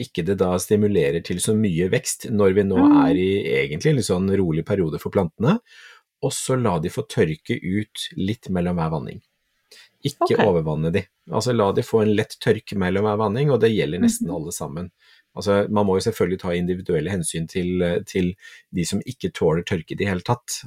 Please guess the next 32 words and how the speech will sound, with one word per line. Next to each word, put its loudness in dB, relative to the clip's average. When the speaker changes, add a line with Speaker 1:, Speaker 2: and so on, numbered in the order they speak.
Speaker 1:
Altså, -6
har 0
man 0
da -2
disse, -6
eh, -4
eh, -4
noen 0
av 0
bregnene 0
og -4
venushår -2
og -2
sånne -2
ting 0
som 0
da 0
ikke -8
tåler -2
tørke -4
i -4
det 0
hele -2
tatt, 0
så -4
må 2
man 0
selvsagt -2
ta -6
hensyn -6
til -8
det. -6